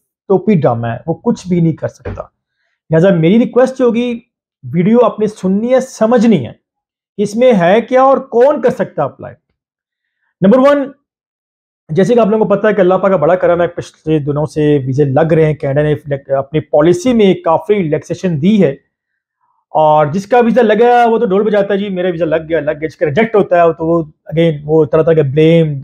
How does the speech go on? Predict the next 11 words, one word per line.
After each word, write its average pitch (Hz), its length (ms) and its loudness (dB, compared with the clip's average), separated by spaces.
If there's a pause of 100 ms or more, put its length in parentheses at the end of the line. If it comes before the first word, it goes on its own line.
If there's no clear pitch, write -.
(140)
जो 139 420 -4
मतलब 127 260 -4
नासमझ 156 600 0
है, 160 60 4
वो 160 100 2
तरह 170 160 0
तरह 175 100 2
के 160 80 2
ब्लेम 165 400 2
डालता 135 400 0
है, 131 180 -6